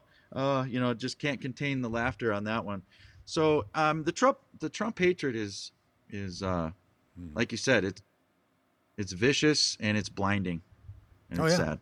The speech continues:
Speaker 2: Yeah. No, uh, look, I, I will not argue with that.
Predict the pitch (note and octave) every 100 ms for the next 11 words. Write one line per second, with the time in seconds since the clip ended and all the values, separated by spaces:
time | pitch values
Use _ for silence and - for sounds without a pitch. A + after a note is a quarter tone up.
0 | - C#3+ A#2+ - A#2+ G#2 - A2 A2+ -
1 | A2 F#2+ F#2 G2+ G2+ - _ _ - G#2+
2 | A#2+ B2+ A#2+ A#2 A2 A2 G#2 - F2+